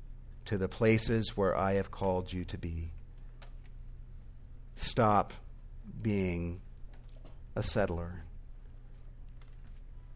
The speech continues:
Help us, Lord, to walk in fullness,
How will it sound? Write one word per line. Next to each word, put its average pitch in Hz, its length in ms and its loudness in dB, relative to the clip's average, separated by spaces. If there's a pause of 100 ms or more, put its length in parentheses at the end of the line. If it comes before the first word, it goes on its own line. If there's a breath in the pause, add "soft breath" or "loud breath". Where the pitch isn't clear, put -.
(480)
Help 120 240 8
us, 127 200 6
Lord, 120 340 12
to 117 120 6
walk 117 440 10
in 98 160 2
fullness, 143 720 4